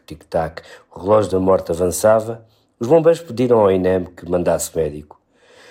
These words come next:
Primeiro disseram que vinham, mas não vieram. Quanto tempo esteve lá? Mais de quarenta minutos. Depois chegou uma viatura sem médico e sem equipamento. Só disseram, "Vamos preparar o doente para transporte."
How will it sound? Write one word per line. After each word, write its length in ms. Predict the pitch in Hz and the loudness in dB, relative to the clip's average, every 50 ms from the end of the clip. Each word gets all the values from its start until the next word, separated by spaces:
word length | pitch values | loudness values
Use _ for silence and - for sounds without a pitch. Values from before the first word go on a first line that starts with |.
| - - _ _ _ _ _ _ | -20 -20 _ _ _ _ _ _
Primeiro 260 | - 107 107 107 101 90 | -6 -2 0 0 0 0
disseram 300 | - - 117 113 127 127 | 0 0 2 2 2 0
que 100 | - 156 | 0 -2
vinham, 360 | 185 196 202 196 196 - - | -2 0 0 -2 -2 -4 -6
mas 140 | - 120 104 | -6 -4 -2
não 100 | 104 101 | -2 -2
vieram. 380 | 87 85 85 82 80 80 80 - _ _ _ _ _ _ _ _ _ _ _ _ _ | -2 -2 -2 -2 -2 -4 -8 -16 _ _ _ _ _ _ _ _ _ _ _ _ _
Quanto 300 | - 120 120 113 - - | 2 2 2 0 -2 -6
tempo 240 | - 113 104 98 - | -4 -2 -2 -2 -4
esteve 280 | - - 95 92 85 90 | -8 -4 -4 -4 -2 -2
lá? 240 | 87 80 - - _ _ _ _ _ _ _ - | -4 -4 -4 -12 _ _ _ _ _ _ _ -4
Mais 200 | 107 117 120 117 | 0 0 0 0
de 40 | - | 0
quarenta 320 | - 123 120 120 120 - | -2 0 0 0 -2 -4
minutos. 480 | 101 95 92 85 82 80 82 - - - _ | -4 -4 -4 -4 -4 -8 -10 -12 -18 -18 _
Depois 280 | - - - 147 139 135 | -12 -2 0 0 0 0
chegou 240 | - - 117 113 | -2 -4 -2 -2
uma 180 | 107 107 107 101 | 0 0 0 0
viatura 440 | 87 95 104 104 95 - 107 101 104 | 0 -2 -4 -4 -4 -6 -6 -6 -4
sem 220 | - - 117 110 | -4 -2 -2 0
médico 520 | 110 123 131 131 127 135 147 143 - - - | 2 4 4 2 2 -2 -6 -8 -12 -16 -10
e 100 | - 110 | -10 -8
sem 160 | - - 110 | -4 -2 -2
equipamento. 720 | 101 92 - 98 87 - 95 90 90 87 85 - - - _ _ _ _ _ _ | -2 -2 -4 -12 -8 -6 -6 -4 -2 -4 -4 -6 -12 -20 _ _ _ _ _ _
Só 200 | - - 101 98 | -2 2 2 2
disseram, 480 | 90 87 - - 90 85 80 78 80 - _ _ - - _ _ _ _ | 2 0 -6 -2 0 0 0 -2 -6 -10 _ _ -20 -20 _ _ _ _
"Vamos 380 | 90 90 101 110 113 113 110 | -8 -2 0 0 0 0 -4
preparar 440 | - - - 101 - - 107 107 107 | -6 -10 -10 -10 -2 0 2 4 4
o 80 | 110 107 | 2 2
doente 340 | 92 95 107 113 107 - - | 0 0 -2 -2 -2 -2 -4
para 180 | - 101 98 | -4 -4 -4
transporte." 720 | - - 92 92 90 - _ - 82 80 80 - _ - | -2 -4 -8 -8 -8 -8 _ -8 -8 -8 -8 -12 _ -20